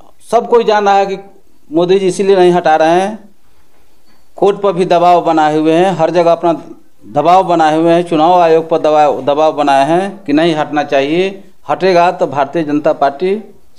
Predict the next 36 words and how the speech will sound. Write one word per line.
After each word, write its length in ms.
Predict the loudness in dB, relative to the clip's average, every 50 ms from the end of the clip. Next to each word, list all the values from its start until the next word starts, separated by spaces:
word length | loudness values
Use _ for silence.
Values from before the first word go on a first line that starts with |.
| -20 -20 -20 -20 -8
को 140 | -4 -4 -4
सफाया 400 | -2 -2 -4 0 2 4 4 6
हो 100 | 4 4
जाएगा। 320 | 2 0 0 0 -2 -4 -6 -8 -16 -20 -20 -20 -18 -4
विपक्ष 380 | -2 -2 0 0 -2 -2 -2 -4
में 180 | -4 -4 -2 0
बैठने 340 | -2 -2 -2 -2 0 2
लायक 240 | 2 4 2 2 2
भी 140 | 0 0 0
भारतीय 360 | 0 0 -2 -2 -2 -2 -2
जनता 280 | 0 0 0 0 0 0
पार्टी 240 | 0 -2 -4 -4 -6
नहीं 160 | -6 -4 -4
बचेगी। 400 | -4 -4 -6 -6 -10 -12 -12 -14 -18 -20 -20 -20 -20 -20 -20 -6 -2
वो 80 | 0 0
अपना 280 | 0 0 0 0 2 2 0 -2 -4 -10 -16 -20 -20 -20 -20 -20 -20 -20 -20 -20 -20 -20 -20 -20 -20 -20 -6 -4
बचाव 460 | -4 -2 0 2 2 4 4 2 2
के 100 | 0 -2
लिए 400 | -2 -2 -4 -4 -6 -8 -14 -20 -20 -20 -20 -16 -4 -2
ईवीएम 320 | -2 0 2 0 0 0
नहीं 220 | 0 0 0 0 0
हटा 220 | 0 0 0 0
रहे 120 | 0 0
हैं, 100 | -2 -4
लेकिन 320 | -4 -6 -8 -6 -4 -6 -4
पूरे 280 | -2 0 0 0 0
देश 380 | 0 0 0 0 0 0 -2 -4
के 120 | -6 -6
जनता 420 | -4 -2 -2 -2 0 2 2 2 2
इस 240 | 0 -2 -6 -6 -6
सब 160 | -4 -2 0
बात 220 | 0 0 -2 -2
को 80 | -8 -10
समझ 320 | -6 -2 0 0 0 0
रही 220 | -2 -2 -2 -4 -6
है। 160 | -10 -12